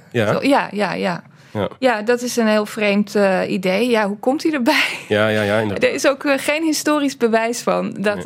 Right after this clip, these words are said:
Speaker 2: er ergens, eh, penissen zijn gevonden in vogelnestjes.
Speaker 1: Nee,
Speaker 2: Nee.
Speaker 1: inderdaad. Zou, zou, zou vreemd zijn. Ehm, wanneer we spreken, eh, over heksenprocessen, denken we vaak aan de middeleeuwen.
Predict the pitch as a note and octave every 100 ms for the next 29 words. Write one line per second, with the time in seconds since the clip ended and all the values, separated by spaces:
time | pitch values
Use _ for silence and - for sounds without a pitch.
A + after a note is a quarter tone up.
0 | G#3 A3 G#3+ A3 - G3+ F#3+ G#3+ A3 G#3+
1 | G#3+ G3+ G#3 F#3+ - - G#3+ G#3 G3+ G#3+
2 | G3+ G#3+ A3 G3 F#3 - G3+ G3+ G3+ F#3+
3 | E2+ D#2+ - G2 G2 - G#2 G2+ - A#2
4 | G#2+ G2 E2+ - F2 B2 - - - -
5 | A#2+ A#2+ A#2+ - D3+ B2 B2 A#2 A#2+ A#2+
6 | A#2 D3 E3+ D#3+ C#3 - G#2+ G#2 - A2
7 | G#2 G2 F2+ A2 - G#2+ F#2+ G2 C3+ G#2+
8 | A#2+ B2 G#2 G#2 - G2+ F#2 F#2 - F#2
9 | F2 F#2+ D#3 E3 F#3 A3+